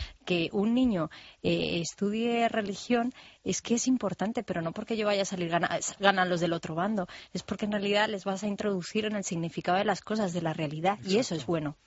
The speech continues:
Speaker 2: Religión católica, lo que tú quieres elegir, pero la cuestión es que la religión, eh, te da un sentido global a, en fin, a lo que el alumno estudia, un derecho reconocido por la Constitución, en fin, por cualquier constitución que, que se precie democrática,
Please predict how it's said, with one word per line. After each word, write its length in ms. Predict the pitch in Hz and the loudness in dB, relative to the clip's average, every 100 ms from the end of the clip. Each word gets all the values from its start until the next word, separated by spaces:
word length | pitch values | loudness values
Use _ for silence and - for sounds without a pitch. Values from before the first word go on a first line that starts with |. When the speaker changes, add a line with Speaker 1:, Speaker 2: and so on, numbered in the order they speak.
| 151 151 | -8 -8
Speaker 2:
Religión 300 | 131 127 170 | -10 -4 -2
católica, 440 | 170 180 170 160 170 | 0 0 -2 0 0
lo 100 | 139 | 0
que 100 | 131 | -2
tú 140 | 143 | -2
quieres 260 | - 143 - | -4 -4 -2
elegir, 400 | 127 - 151 120 | -6 -4 -4 -4
pero 140 | 131 | -6
la 80 | 113 | -4
cuestión 260 | 113 - 143 | -4 -2 -2
es 120 | - | -2
que 80 | 151 | -2
la 100 | 135 | -2
religión, 580 | 123 117 - 143 156 - | -2 -6 -2 -2 -2 -6
eh, 520 | 135 120 113 107 104 107 113 113 | -8 -6 -4 -6 -8 -14 -20 -12
te 120 | 120 113 | -4 0
da 80 | |
un 100 | 151 | 0
sentido 460 | 156 143 131 170 156 | 0 -2 0 0 2
global 460 | 143 123 147 175 143 | 0 0 0 0 0
a, 260 | 120 110 | 0 -4
en 80 | 98 | -6
fin, 240 | - 196 175 | -6 -2 -2
a 140 | 123 | -2
lo 120 | 113 | -2
que 240 | 107 113 107 | -6 -6 -6
el 400 | 107 107 107 107 | -6 -6 -6 -4
alumno 420 | 123 143 143 139 | 0 0 2 0
estudia, 460 | 131 170 156 170 214 | -2 -2 0 0 -4
un 520 | 113 104 107 110 113 | -6 -8 -8 -6 -4
derecho 460 | 120 123 - 135 | -2 -4 -2 -2
reconocido 460 | 127 120 117 - 135 | -2 -6 -6 -4 -6
por 120 | 113 | -6
la 40 | 120 | -8
Constitución, 560 | 107 - - 190 247 - - - - _ _ _ - | -10 -12 -6 -4 -4 -8 -20 -20 -20 _ _ _ -8
en 60 | |
fin, 140 | 175 214 | -4 -4
por 100 | 120 | -4
cualquier 280 | 117 127 127 | -4 -2 -2
constitución 560 | 123 - 131 127 131 | -2 -2 -2 0 -2
que, 340 | 120 127 120 113 | 0 0 0 -2
que 100 | 123 | -4
se 140 | - | -4
precie 300 | 120 131 135 | -2 -2 0
democrática, 680 | 131 127 139 143 156 180 | 0 0 0 0 -2 -2